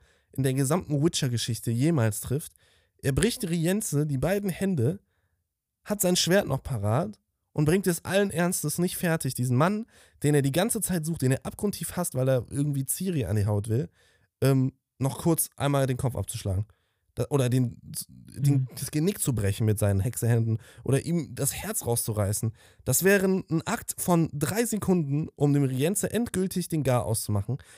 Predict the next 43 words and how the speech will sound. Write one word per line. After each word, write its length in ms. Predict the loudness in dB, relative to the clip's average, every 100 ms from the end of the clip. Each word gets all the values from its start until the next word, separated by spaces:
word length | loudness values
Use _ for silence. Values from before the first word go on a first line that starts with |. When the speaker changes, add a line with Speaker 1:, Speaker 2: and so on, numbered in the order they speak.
| -4
Speaker 1:
Und 160 | 0
was 160 | 2 2
macht 240 | 0 0
er? 260 | -2 0 2
Er 100 | 2
sieht, 180 | 0 0
dass 160 | -2 -2
ein 100 | -2
Pfeil 300 | -2 -2 0
durchs 160 | 0
Portal 380 | -2 -2 0 -2
fliegt 340 | -2 -6 -6
und 180 | -2 -2 -2
checkt, 240 | -4 -6 -16 -20 -8
Ciri 340 | -2 2 2 2
und 100 | 4
Yennefer 340 | 4 4 4
werden 200 | 2 2
angegriffen, 640 | -2 -2 -2 -2 -2 -2 -4 _ _ _ _ _ _ _ _ _ _ _
bricht 340 | 0 0 0
ihm 100 | 0
die 140 | 2 2
Hände 440 | 2 0 -2 -4 -12 _ _ 0
und 180 | 0 2
zieht 240 | -2 -2
dann, 320 | 0 0 -4 -10 _
äh, 140 | 0 2
los 380 | 2 0 0 0
wieder 140 | 2
durchs 180 | 2 0
Portal. 380 | -2 0 0 0 _ _ -6
Das 80 | 0
ist 220 | 0 0
der 100 | -2
größte 840 | 0 4 6 4 0 -2 -2 -2 -8 _ _ _ _ _ _ 0
Haufen 340 | 6 6 4 -2
Scheiße, 720 | -2 -2 0 0 0 0 -2 -6 -4
der 100 | 0
in 60 |
der 100 | 2
gesamten 360 | 2 4 2 2
Staffel 300 | 0 0 0
passiert. 400 | -4 -4 -2 -4